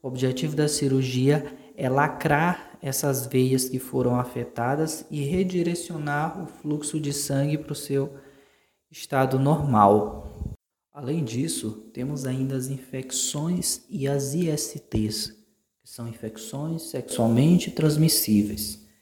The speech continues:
Estes exemplos, eles entram na lista das principais causas, porque podem ocorrer em qualquer homem. E dentre os mais diversos exemplos, eu cito aqui a orquite, que é a inflamação de um ou dos dois testículos,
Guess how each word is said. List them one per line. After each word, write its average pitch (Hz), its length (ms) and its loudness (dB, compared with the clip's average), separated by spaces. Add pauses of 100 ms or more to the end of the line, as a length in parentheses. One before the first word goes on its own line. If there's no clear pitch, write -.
(320)
Estes - 320 -6
exemplos, 120 640 8
eles 110 300 6
entram 151 320 6
na 127 140 2
lista 117 340 2
das 110 180 2
principais 113 560 2
causas, 113 600 2 (340)
porque - 240 -8
podem 123 320 4
ocorrer 127 460 4
em 127 60 2
qualquer 123 420 0
homem. 127 500 4 (1400)
E - 540 -6
dentre 156 520 0
os 139 120 0 (280)
mais 139 300 4
diversos 135 400 4
exemplos, 135 580 4
eu 151 120 2
cito - 360 0
aqui 110 400 2 (480)
a 131 80 -6
orquite, 180 840 4 (100)
que - 80 -6
é 117 40 -2
a - 40 -2
inflamação 113 680 4
de 113 140 0
um 147 220 8
ou 180 100 8
dos 139 200 4
dois 120 300 4
testículos, 170 920 4